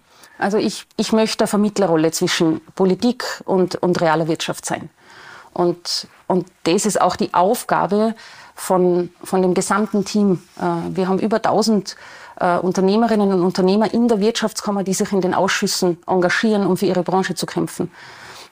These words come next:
um für ihre Branche, ähm, Serviceleistungen, äh, anzubieten oder Ausbildungen oder auch Interessenspolitik zu machen. Und das geht nur gemeinsam erstens und zweitens, äh, eigentlich,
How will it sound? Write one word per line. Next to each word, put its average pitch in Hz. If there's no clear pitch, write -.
um 180
für 196
ihre 180
Branche, 180
ähm, 165
Serviceleistungen, 180
äh, -
anzubieten 175
oder -
Ausbildungen 185
oder 190
auch -
Interessenspolitik 180
zu 170
machen. -
Und 175
das 196
geht -
nur 185
gemeinsam 185
erstens 214
und 190
zweitens, -
äh, -
eigentlich, 175